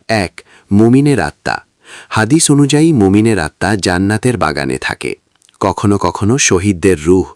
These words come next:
সবুজ পাখার আকারে জান্নাতে উড়ে বেড়ায়। দুই, কাফিরের আত্মা। তাদের আত্মা আযাবে থাকে। তিন, রূহ পৃথিবীতে আসার কোনো ক্ষমতা নেই। হাদিসে পরিষ্কার, মৃত ব্যক্তির আত্মা ফিরে আসে না।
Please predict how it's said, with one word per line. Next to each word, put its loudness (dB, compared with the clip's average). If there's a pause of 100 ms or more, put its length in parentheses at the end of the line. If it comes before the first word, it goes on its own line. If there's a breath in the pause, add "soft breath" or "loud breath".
সবুজ 0
পাখার -4
আকারে -2
জান্নাতে -2
উড়ে 0
বেড়ায়। -4 (640 loud breath)
দুই, 2 (320 soft breath)
কাফিরের 0
আত্মা। -4 (500 loud breath)
তাদের 0
আত্মা -4
আযাবে -2
থাকে। -6 (500 loud breath)
তিন, 2 (320 loud breath)
রূহ 2
পৃথিবীতে 0
আসার -2
কোনো 2
ক্ষমতা -2
নেই। -4 (300)
হাদিসে -2
পরিষ্কার, 0 (420 loud breath)
মৃত 4
ব্যক্তির 2
আত্মা -4
ফিরে 0
আসে -2
না। -4